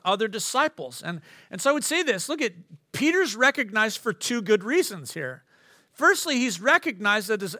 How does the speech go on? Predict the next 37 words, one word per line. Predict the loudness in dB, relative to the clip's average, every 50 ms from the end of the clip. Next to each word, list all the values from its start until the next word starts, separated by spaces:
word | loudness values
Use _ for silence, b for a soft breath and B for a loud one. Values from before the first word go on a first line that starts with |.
| -2
as | 0 0 0 0
a | -4 -4
disciple | -4 -6 -4 0 0 0 0 0 -4 -6
because | -6 -8 -6 -6 -6 -6
he | -2 -2
had | -2 -2 -2 -6 -4
been | 0 0 2 2 0 -4 -6 -10 _ _ _ _ _ _ _ _ _
with | 0 0 0 0 -2 -4 -10 -16 _ _ _ _
Jesus. | -6 -2 2 2 2 0 -2 -6 -8 -6
This | -4 -4 -2 2
happened | 0 0 0 -2 -8 -6
to | -6 -4
him | -4 -2
another | -2 0 0 0 -2
time, | -2 -2 -4 -4 -4 -6
too, | -8 -6 -4 -4 -4 -4
in | -6
the | -6 0
book | 0 0 0
of | 2 2
Acts. | 4 4 4 2 2 -2 -10 -14 -14 -16 _ _ _ b b b b b b b b b b b b b b b b b b
When, | -2 -2 -2 -2 -4
when | -4 -4 -4
people | 2 2 0 2 2 -2 -2
tried | 0 2 2 2 2 2
to | 0
shut | -2 -2 2 2 2 2 0 _
Peter | -4 -4 0 0 0 0
and | 0 -2
John | 0 0 2 2 4 4
up, | 4 4 4 2 0 -2 _ _ _ _ _ _ _ _ _ _ _ _ _ _ _
the | 0 2 2
leaders | 2 2 0 2 2 0 0 0 0 -2
of | -2 -2 -4 -10 -18 -20 _
the | -10 -8 -6
Jewish | -6 -4 -4 -2 -2 -4 -4 -6
people | -6 -8 -6 -2 -2 -2 -2